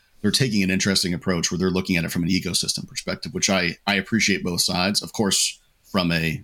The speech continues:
uh, a business perspective, I would like for all the drones that I've sold currently to work with whatever solution we push out. But I do think there's a need, especially for agencies that don't have a drone program yet. Percepto is doing something very neat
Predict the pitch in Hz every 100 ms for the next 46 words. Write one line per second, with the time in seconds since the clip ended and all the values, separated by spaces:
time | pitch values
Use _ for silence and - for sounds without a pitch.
0 | _ 78 71 - 80 135 104 90 92 -
1 | 92 - 87 92 - 87 87 90 87 85
2 | - 85 - - 87 87 87 87 85 90
3 | 92 - 90 85 - 95 90 82 90 82
4 | 90 95 101 95 95 95 - - - 92
5 | - - 85 185 117 - _ _ _ -
6 | 101 95 101 101 98 85 87 90 82 -
7 | 131 104 92 87 90 87 - 87 82 78
8 | 95 95 85 - - 85 82 85 98 82
9 | 85 82 - _ _ - 90 - 98 92
10 | 85 87 85 80 85 78 87 85 85 82